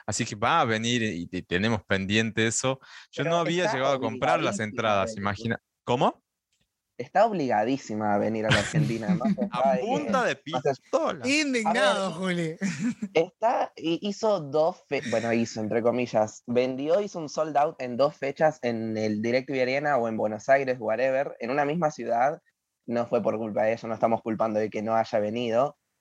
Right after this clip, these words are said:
Speaker 2: Igual nos agarra bronca de que no haya estado. Em, pero está obligada a venir porque es, eh, es un país barra ciudad también, porque, bueno,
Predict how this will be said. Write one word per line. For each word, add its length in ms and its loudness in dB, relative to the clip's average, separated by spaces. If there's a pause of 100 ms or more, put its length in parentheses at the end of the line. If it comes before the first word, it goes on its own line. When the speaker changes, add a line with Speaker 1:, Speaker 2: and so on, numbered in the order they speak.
Speaker 2:
Igual 240 0
nos 140 -2
agarra 400 0
bronca 500 0
de 160 0
que 180 -2
no 120 -4
haya 180 0
estado. 560 -2 (500)
Em, 1160 -2 (200)
pero 600 2
está 260 -2
obligada 500 0
a 140 -4
venir 320 -4
porque 260 0
es, 240 -8
eh, 280 2
es 180 -6
un 200 0
país 640 0 (100)
barra 460 2
ciudad 420 0
también, 440 -2
porque, 180 -2
bueno, 280 -6